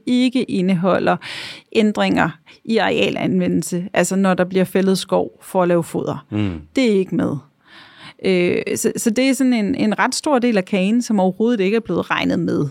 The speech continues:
Speaker 2: Det må man
Speaker 1: Øh,
Speaker 2: sige,
Speaker 1: og
Speaker 2: ja.
Speaker 1: hvis den var regnet med, så ville det ikke være femogtyve procent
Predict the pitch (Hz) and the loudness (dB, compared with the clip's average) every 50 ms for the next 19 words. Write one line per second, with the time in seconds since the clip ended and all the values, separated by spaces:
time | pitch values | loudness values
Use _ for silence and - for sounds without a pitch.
0 | - - - 101 98 110 127 127 - - - - - 101 101 208 214 202 208 - | -6 -8 -6 -4 0 2 2 2 2 2 0 0 0 0 0 2 2 0 0 0
1 | - 269 285 262 254 226 - 220 202 196 190 190 185 180 175 175 175 175 160 - | 0 2 2 2 2 0 0 0 2 2 4 4 4 4 4 2 2 0 -2 0
2 | - 214 196 196 220 214 254 226 247 262 - - 190 - - - - - - - | 0 0 2 2 0 0 0 0 0 0 -2 -2 -4 -4 -4 -4 -6 -6 -6 -6
3 | - - - - - - 185 160 - - - - - | -6 -6 -6 -6 -4 -4 -6 -4 -4 -4 -4 -6 -6